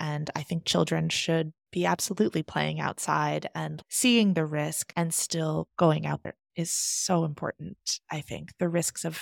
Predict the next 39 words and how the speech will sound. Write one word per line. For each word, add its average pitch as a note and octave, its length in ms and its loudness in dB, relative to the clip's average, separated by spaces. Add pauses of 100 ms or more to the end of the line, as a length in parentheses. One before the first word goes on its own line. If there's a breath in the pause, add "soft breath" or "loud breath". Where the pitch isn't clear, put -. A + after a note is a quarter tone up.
staying F#3 400 8
inside, D#3 540 2
of D#3 100 0
Little E3 220 2
Red D#3 480 2
Riding D3+ 300 0
Hood, D3 300 0
just - 200 -2
staying D#3 320 2
in D3 80 0
her C#3+ 140 0
house. C#3+ 520 2
To - 100 -6
go - 120 0
back - 160 0
to - 120 -2
another E3 220 6
fairy D#3+ 300 2
tale, D#3+ 260 2
the - 100 0
idea E3+ 300 2
of D#3 60 2
just - 180 -4
staying E3+ 260 0
in F#3 80 6
the E3 60 2
tower D3+ 560 0
and E3+ 100 0
being D#3 220 0
told D3 360 -4
that D#3+ 200 0
you'll F3 80 4
be F3+ 100 2
safe E3+ 300 2
if - 140 -10
you're E3 80 -2
in D#3+ 80 0
the D#3+ 80 -4
tower. D#3 500 0